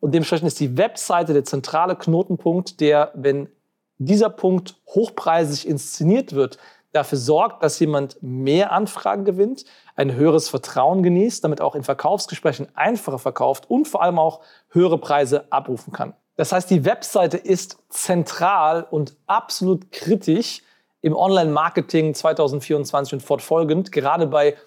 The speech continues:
hochpreisigen Anbietern, ja, bei Dienstleistern, die selbst Produkte zwischen fünftausend, zehntausend Euro, fünfundzwanzigtausend Euro, fünfzigtausend Euro und mehr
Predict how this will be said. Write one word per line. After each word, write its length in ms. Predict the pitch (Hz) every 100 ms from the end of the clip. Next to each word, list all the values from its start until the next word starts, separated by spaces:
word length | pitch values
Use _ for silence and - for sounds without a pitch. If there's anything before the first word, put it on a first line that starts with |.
| _ _ _ _ -
hochpreisigen 560 | 233 - 180 160 156
Anbietern, 560 | 156 156 139 131 123 -
ja, 100 | -
bei 100 | 135
Dienstleistern, 720 | 135 170 190 - 165 156 170 147
die 100 | 139
selbst 480 | 139 185 - - _ _ _ -
Produkte 380 | 151 - -
zwischen 260 | 139 123 139
fünftausend, 1000 | - 160 151 - 143 139 135 135 131 -
zehntausend 600 | - 156 147 143 131 131
Euro, 380 | 127 135 127 127
fünfundzwanzigtausend 680 | 117 160 143 139 127 135 131
Euro, 100 | 120
fünfzigtausend 720 | - 247 - 165 - 147 147
Euro 120 | 131
und 80 | 127
mehr 340 | 139 151 131